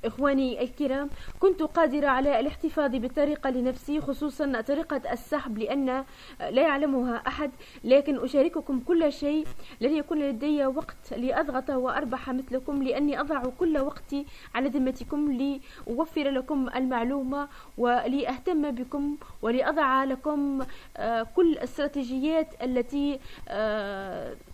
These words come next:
التي تساعدكم على ربح حقيقي دون خسارة ودون خوف. أتمنى أن تدعموني بالتسجيل معي،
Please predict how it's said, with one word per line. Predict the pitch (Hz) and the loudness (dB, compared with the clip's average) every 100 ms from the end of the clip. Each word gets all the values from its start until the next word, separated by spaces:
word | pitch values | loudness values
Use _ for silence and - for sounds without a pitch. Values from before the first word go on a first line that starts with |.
| - - | -8 0
التي | 254 254 302 | 0 2 0
تساعدكم | - 294 247 302 285 285 294 | 0 0 2 0 -2 -2 0
على | 247 269 269 | 2 4 4
ربح | 311 277 - 285 269 254 233 - | 2 -2 -4 -2 0 0 -2 -4
حقيقي | 285 262 - 302 302 | -6 -6 -2 0 0
دون | 233 269 277 262 285 - - - - - | 0 -2 0 -2 -4 -8 -16 -8 -6 -2
خسارة | 262 269 311 285 294 311 - - - 220 | -2 0 0 0 -2 -4 -8 -18 -14 -2
ودون | 262 262 262 - 240 226 226 226 226 220 277 285 285 294 247 | 2 2 2 2 0 2 0 -2 -2 -2 0 2 2 0 -2
خوف. | 220 294 320 - - - - - - | 0 2 0 -4 -14 -16 -18 -16 -8
أتمنى | - 233 277 349 302 302 294 | 0 2 2 2 2 2 2
أن | 311 262 254 | 2 0 0
تدعموني | 285 247 269 294 269 | 0 0 2 0 0
بالتسجيل | 240 277 - 262 285 226 294 330 277 | 0 0 0 0 -2 0 0 0 0
معي، | 247 240 285 285 | -2 -2 -2 -4